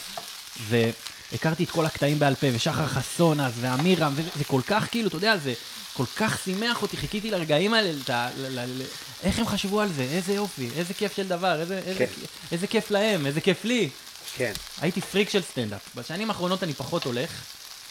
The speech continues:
Speaker 1: אמ, אבל, אה,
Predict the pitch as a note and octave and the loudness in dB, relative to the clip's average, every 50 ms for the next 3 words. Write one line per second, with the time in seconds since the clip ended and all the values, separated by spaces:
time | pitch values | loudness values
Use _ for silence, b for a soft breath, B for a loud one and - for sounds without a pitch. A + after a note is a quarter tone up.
0 | - - - - - - - - A#2+ A2+ A2 G#2+ G#2+ G#2+ G#2 G#2 G#2 G#2 G#2 G#2+ | -18 -16 -16 -16 -16 -16 -12 -8 -6 -4 -2 -2 -4 -4 -4 -6 -6 -8 -10 -10
1 | G2+ G2 - - - - - - - - - - - - - - - - - - | -12 -10 -6 -6 -6 -2 -2 -2 -2 -2 -10 -18 -20 -20 -20 -20 -18 0 0 2
2 | - - - - - - - - - B2 A2 A2+ A2+ A2+ A2+ A2+ A2+ A2+ A2+ A2+ | 2 4 0 0 2 2 2 2 2 0 0 0 0 2 4 4 4 4 2 0
3 | A2 A2 | -2 -4